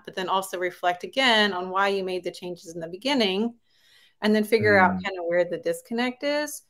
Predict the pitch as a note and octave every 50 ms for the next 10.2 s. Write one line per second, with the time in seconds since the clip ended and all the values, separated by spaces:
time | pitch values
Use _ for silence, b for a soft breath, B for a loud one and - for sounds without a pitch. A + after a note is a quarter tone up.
0 | _ _ _ _ _ _ _ _ - - F#3 F3+ F3+ F3+ - F3+ F#3 F#3 G3+ G3+
1 | G3+ G3 F#3+ F#3 F#3 E3+ F3 F3 F3 - F#3+ F3+ F3 - _ - E3 E3 E3 D#3+
2 | E3 D#3+ - - - F3+ F3 E3 D#3+ D#3+ D#3 D#3 D#3 - - D#3+ D#3+ D#3 D#3 D#3
3 | D#3 D#3 D#3 D#3 _ - E3 D#3+ D3+ D3+ D3+ D3 D#3 _ _ _ _ _ _ _
4 | _ _ _ _ _ _ - - F3+ D#3 - - - _ _ _ _ _ - A#2
5 | A2+ A2 - - F3 F3+ F#3 F#3 F3+ F3+ F3+ F3+ F3+ - G3 G3 G3+ G3+ G3 F#3+
6 | F#3 F3+ F#3 - G3 F3+ - F3 E3+ E3+ E3+ F3 F3 F3 F3 F3 F3 - F#3 F#3
7 | F#3 A3 A3+ A#3 A#3 A#3 B B B B B - G3+ G3+ G#3+ A3 G#3+ A3+ A3 A3
8 | G#3 G#3 G3+ G#3 G3+ G3 F#3+ F#3 F#3 F#3 F#3+ F#3+ G3 F#3+ F#3 E3+ F3 E3+ E3 F3
9 | F3+ F3+ F3+ - G3 F3+ F3 - - - - _ _ _ _ - F#3+ F#3 F#3 F#3
10 | G#3 G#3 G#3 G#3